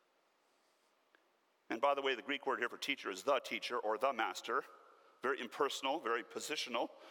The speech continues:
"We want you to do whatever we ask." Wow. So, how arrogant, hey?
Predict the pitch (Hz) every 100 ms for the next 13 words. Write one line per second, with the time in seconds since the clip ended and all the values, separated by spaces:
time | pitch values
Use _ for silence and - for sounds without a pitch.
0 | - - - - _ _ 175 190 214 233
1 | 185 196 190 - - - - _ - 185
2 | - 233 156 123 180 - - _ _ _
3 | _ _ 240 254 233 202 240 262 143 -
4 | - - - - - - _ _ _ _
5 | _ - - - - _ _ _ _ _
6 | _ _ _ _ _ _ _ _ _ _
7 | _ _ _ _ - - - - _ _
8 | _ _ _ _ _ - - 226 - 147
9 | 220 262 92 - 139